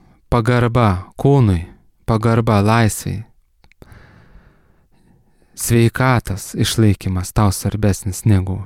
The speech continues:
pinigai, tavo kelias bus kitas. O čia yra kryžkelė. Ir šitoj kryžkelėje atsiduria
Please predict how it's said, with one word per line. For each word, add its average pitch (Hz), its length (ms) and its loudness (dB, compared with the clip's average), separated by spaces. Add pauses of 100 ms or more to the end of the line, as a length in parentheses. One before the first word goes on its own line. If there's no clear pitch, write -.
pinigai, 101 600 -2 (1000)
tavo 165 260 2
kelias 139 400 0
bus 120 240 0
kitas. - 540 -4 (460)
O 101 120 0
čia 165 220 0
yra 185 140 2
kryžkelė. - 640 -2 (1000)
Ir 113 140 2
šitoj 190 340 2
kryžkelėje 135 600 2
atsiduria 113 480 2